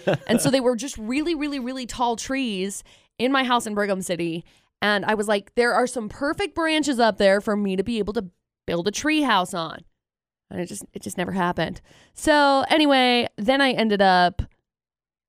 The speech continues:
Speaker 2: growing up, and now I don't have a tree house, and I'm thinking about it, and I'm like, "Hmm, I could build a really cool tree house."
Speaker 1: Sad inner child.
Speaker 2: Dustin's probably listening right now, and he's like,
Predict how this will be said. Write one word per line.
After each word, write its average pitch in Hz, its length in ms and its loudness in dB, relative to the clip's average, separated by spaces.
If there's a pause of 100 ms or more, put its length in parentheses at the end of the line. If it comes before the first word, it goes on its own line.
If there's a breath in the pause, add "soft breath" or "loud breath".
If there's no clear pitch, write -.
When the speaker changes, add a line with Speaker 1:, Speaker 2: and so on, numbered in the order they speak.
(460)
Speaker 2:
growing 196 300 2
up, 175 300 2 (120)
and 175 320 -4
now 185 180 0
I 185 80 4
don't 190 120 0
have 202 100 0
a 185 60 -2
tree 226 180 -2
house, 170 440 0
and 180 300 2
I'm 185 80 -4
thinking 254 240 0
about 175 220 2
it, 170 100 -2
and 185 120 -4
I'm 185 60 -4
like, 180 220 -6
"Hmm, 285 180 -8 (1200 loud breath)
I 262 80 -6
could 233 100 -4
build 180 140 -2
a 185 60 0
really 180 200 -6
cool 233 160 -4
tree 294 200 -2
house." 233 240 0
Speaker 1:
Sad 110 260 -6
inner 104 220 -16
child. 101 280 -18
Speaker 2:
Dustin's 370 360 2
probably 254 340 0
listening 220 380 0
right 180 160 2
now, 165 180 2
and 190 100 0
he's 190 160 -4
like, 170 260 0